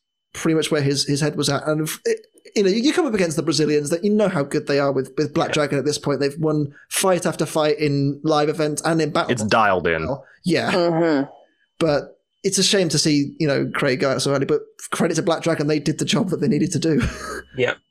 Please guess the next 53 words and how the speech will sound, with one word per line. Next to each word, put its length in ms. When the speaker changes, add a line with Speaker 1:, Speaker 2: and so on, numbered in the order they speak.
Speaker 2:
If 140
I 40
may 180
take 260
us 120
over 220
to 260
a 60
new 180
area 300
that 140
I've 140
just 240
made 220
called 220
Controversy 500
Corner, 500
uh, 260
where 160
we 120
debunk 500
the 120
controversy 500
of 100
the 100
week. 400
Speaker 3:
Oh, 320
Speaker 2:
Um, 80
Speaker 3:
boy. 160
Speaker 2:
back 280
off. 300
Speaker 1:
We 80
do 140
need, 260
we 80
do, 180
we 100
do 180
need 180
a, 180
uh, 260
a, 400
a 60
segment 360
for 60
this, 160
really, 160
don't 220
we, 80
<laughs> 720
at 80
this 120
point? 280